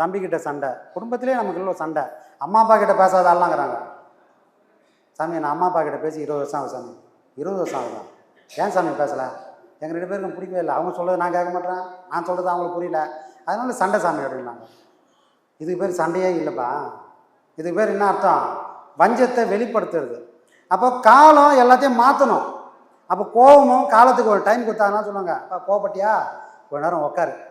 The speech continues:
மூச்சை நல்லா இழுத்து விடு." இப்போ டாக்டர்னு சொல்றது, "கோவம் வரும்போதே இல்லை டென்ஷனாக இருந்தேன்னா நல்லா மூச்சை இழுத்து விடு, அந்த டென்ஷன்லாம் கொஞ்சம் மாறும், இல்லைன்னா ஒரு டம்ளர் தண்ணி கொடு, அந்த cl-, அந்த சூழ்நிலை கொஞ்சம் மாறும், மாறினதுக்கப்புறம் நீ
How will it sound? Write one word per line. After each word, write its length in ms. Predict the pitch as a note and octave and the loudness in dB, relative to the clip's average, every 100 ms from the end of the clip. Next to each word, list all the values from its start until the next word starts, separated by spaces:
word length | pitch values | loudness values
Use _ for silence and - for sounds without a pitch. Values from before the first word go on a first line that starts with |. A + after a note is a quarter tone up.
| - _ C#3+ | -20 _ -10
மூச்சை 220 | E3 F3 C#3+ | -8 -8 -8
நல்லா 440 | C3+ C3+ C3+ D3+ F3 | -8 -8 -6 -2 -2
இழுத்து 200 | E3+ E3+ | -2 -4
விடு." 140 | D#3 C#3 - | -6 -6 -10
இப்போ 120 | C#3+ D3 | -10 -2
டாக்டர்னு 340 | E3 E3 D#3 D3 | -2 -2 -10 -10
சொல்றது, 280 | C#3+ C3+ - _ _ _ _ _ _ _ - | -10 -12 -18 _ _ _ _ _ _ _ 0
"கோவம் 220 | F#3 F3 | 2 4
வரும்போதே 400 | E3 D#3 D#3 F3 G3+ | 2 0 0 2 0
இல்லை 140 | E3 D#3+ | -2 -4
டென்ஷனாக 320 | E3 E3 F3+ E3 | -4 -4 -4 -6
இருந்தேன்னா 240 | D#3 F#3+ D#3+ | -6 -6 -6
நல்லா 240 | D#3+ E3+ E3 | -6 -6 -6
மூச்சை 220 | F3 E3 | -8 -8
இழுத்து 200 | D#3 D#3 C#3+ | -8 -10 -10
விடு, 160 | C#3+ G#3 - _ _ C#3+ | -8 -10 -12 _ _ -12
அந்த 100 | D3 D3+ | -10 -8
டென்ஷன்லாம் 400 | E3 E3+ E3 D3+ | -6 -2 -2 -4
கொஞ்சம் 240 | D3 C#3 D3 | -6 -4 -2
மாறும், 300 | D3 D#3 F#3 - - | 0 -2 -8 -14 -16
இல்லைன்னா 240 | D3 D3 E3 D3+ | -10 -6 -4 -4
ஒரு 60 | D3+ | -6
டம்ளர் 260 | D#3 D#3+ D3 | -6 -6 -8
தண்ணி 160 | D#3 | -8
கொடு, 240 | C3 B2+ B2 - - _ _ C#3+ | -8 -8 -10 -12 -20 _ _ -12
அந்த 120 | C#3+ C#3 | -10 -10
cl-, 140 | F#3 - | -12 -12
அந்த 120 | D3+ D3 | -8 -6
சூழ்நிலை 340 | G3 G3+ F3 F#3 | -4 -4 -2 -2
கொஞ்சம் 220 | D3+ C#3 D3 | -4 -6 -2
மாறும், 320 | F3+ E3+ F3 - | 0 0 -2 -2
மாறினதுக்கப்புறம் 560 | G3+ A#3+ G#3+ G3 G3+ | -2 -2 -2 -2 -4
நீ 60 | G#3 | -8